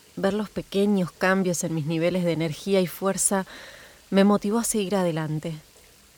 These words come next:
Por no hablar de que me está empezando a gustar que se me marquen los músculos. De verdad que no hay nada más relajante que una humeante ducha caliente después de pasar una hora en el gimnasio. Ah.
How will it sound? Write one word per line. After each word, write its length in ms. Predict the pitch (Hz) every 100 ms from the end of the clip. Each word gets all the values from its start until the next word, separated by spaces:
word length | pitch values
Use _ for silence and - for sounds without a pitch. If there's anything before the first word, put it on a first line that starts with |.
| _ -
Por 160 | 165 175
no 100 | 185
hablar 320 | 185 180 202
de 80 | 180
que 140 | 170
me 140 | 160
está 200 | 165 -
empezando 400 | 175 185 - 170
a 40 | 196
gustar 380 | 156 - 190 165
que 80 |
se 140 | 160 156
me 100 | 156
marquen 360 | 175 180 175
los 120 | 170 170
músculos. 760 | 175 151 190 170 156 - - - _ _ _ _ _ _ _
De 180 | 175 185
verdad 380 | 185 180 196 202
que 120 | 185
no 80 | 180
hay 100 | 180
nada 300 | 185 196 185
más 320 | 175 196 196
relajante 720 | 190 170 160 - 180 185 180
que 140 | 151 175
una 160 | 175
humeante 680 | 170 170 185 190 196 185 175
ducha 320 | 170 165 202
caliente 760 | - 175 180 208 226 226 214 175
después 320 | 170 - 196
de 100 | 185
pasar 360 | 185 175 196 196
una 240 | 180 170
hora 200 | 190 190
en 80 | 180
el 80 | 160
gimnasio. 760 | 180 165 160 160 - - - - - - - - - - - - - - - - - - - -
Ah. 680 | 185 175 165 156 156 185